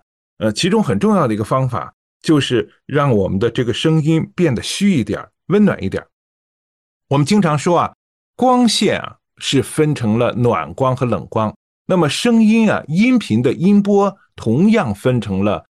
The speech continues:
冷暖两种状态。一般来说呢，实声就是比较高尖细、特别清晰的声音，这种呢就偏向于是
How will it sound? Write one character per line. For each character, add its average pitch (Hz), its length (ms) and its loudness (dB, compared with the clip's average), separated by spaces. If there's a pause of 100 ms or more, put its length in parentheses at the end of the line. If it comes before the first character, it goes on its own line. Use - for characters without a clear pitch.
(220)
冷 107 400 0
暖 85 260 -2
两 98 220 -4
种 90 140 -6
状 92 220 -4
态。 - 220 -14 (1160)
一 202 120 0
般 220 180 0
来 120 180 2
说 131 220 0
呢， 107 200 -2 (200)
实 - 500 -2
声 95 360 -2
就 131 120 -2
是 104 100 -4
比 113 160 -4
较 87 240 -4
高 127 420 0
尖 127 320 -2
细、 120 240 -4
特 180 240 -2
别 113 160 -4
清 202 320 2
晰 165 160 -4
的 110 100 -4
声 104 280 -4
音， 101 260 -2 (180)
这 190 180 2
种 110 200 -4
呢 95 120 -8
就 117 160 -4
偏 175 360 -2
向 123 240 -2
于 95 160 -4
是 113 260 -4